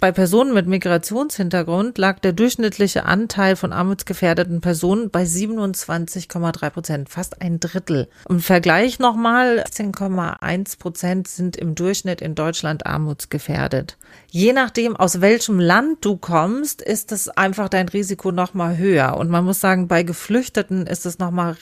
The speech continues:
richtig krass. Also zum Beispiel, was mich sehr erschreckt hat, ist, du hast die höchste Armutsgefährdungsquote, haben die Syrer mit vierundsiebzig Komma fünf Prozent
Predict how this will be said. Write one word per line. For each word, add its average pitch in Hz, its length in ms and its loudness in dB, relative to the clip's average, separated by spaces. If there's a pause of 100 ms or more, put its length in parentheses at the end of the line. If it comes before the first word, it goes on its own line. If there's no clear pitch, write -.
richtig 233 380 -10
krass. 262 420 -2 (420)
Also 185 220 0
zum 190 180 0
Beispiel, 185 300 4
was 185 160 2
mich 175 260 -2
sehr 233 280 6
erschreckt - 560 -2
hat, 233 200 2
ist, 208 320 -2 (600)
du 202 120 6
hast 196 320 2
die 185 140 2
höchste 214 420 2
Armutsgefährdungsquote, 202 1400 0
haben 180 220 4
die 170 120 0
Syrer 214 540 2
mit 196 260 0 (220)
vierundsiebzig 226 880 -4
Komma 185 240 0
fünf 214 400 -8
Prozent 202 720 -4